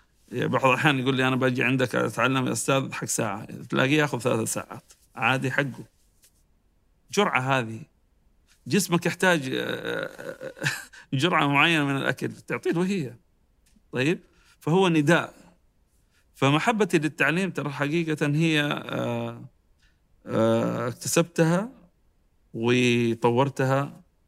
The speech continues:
وبدأت، يعني، زي ما تقول، أدخل في تفاصيل الفن هذا، وكيف أجعله من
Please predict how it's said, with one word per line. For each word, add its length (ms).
وبدأت، 480
يعني، 240
زي 100
ما 80
تقول، 220
أدخل 280
في 120
تفاصيل 800
الفن 380
هذا، 480
وكيف 500
أجعله 560
من 600